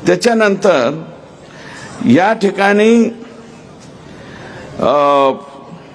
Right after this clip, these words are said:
पोलीस दलामधले कर्मचारी जर आका आणि त्याचा आका याचंच ऐकून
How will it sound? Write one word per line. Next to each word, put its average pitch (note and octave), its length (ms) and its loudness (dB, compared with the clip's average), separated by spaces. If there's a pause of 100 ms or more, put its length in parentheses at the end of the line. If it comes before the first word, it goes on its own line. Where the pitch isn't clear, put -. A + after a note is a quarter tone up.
(1000)
पोलीस A3 460 2
दलामधले G#3+ 680 2
कर्मचारी F3 920 0 (200)
जर F3+ 120 4 (100)
आका F3+ 340 -2
आणि A3 280 0
त्याचा G#3+ 360 0
आका F#3+ 300 0
याचंच G3 420 0
ऐकून G3 460 0